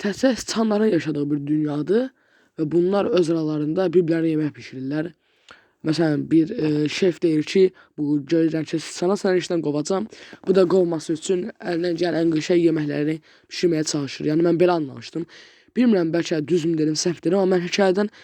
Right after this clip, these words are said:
izləyəndə dörd-beş dəqiqə bunu anlamışdım. Və sonra gəldik videonun sonuna. Bilmirəm, yenə bir video atacağam yoxsa yox. Bəlkə də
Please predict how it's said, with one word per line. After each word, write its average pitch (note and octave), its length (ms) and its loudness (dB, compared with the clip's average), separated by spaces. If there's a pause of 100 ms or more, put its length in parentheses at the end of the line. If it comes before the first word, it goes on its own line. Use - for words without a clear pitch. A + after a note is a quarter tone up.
(160)
izləyəndə G3 540 2 (160)
dörd-beş D#3 400 -2
dəqiqə C#3+ 260 -2
bunu E3 200 0
anlamışdım. - 420 -14 (1200)
Və A#3+ 120 6 (440)
sonra B3 280 0
gəldik D#3 320 2
videonun E3+ 280 2
sonuna. C#3 400 -6 (640)
Bilmirəm, F3 420 2
yenə F3+ 220 6
bir F3+ 160 6
video D#3 200 -4
atacağam D#3+ 320 -4
yoxsa C#3 220 -12
yox. B2+ 200 -16 (360)
Bəlkə E3+ 300 -2
də D#3+ 140 0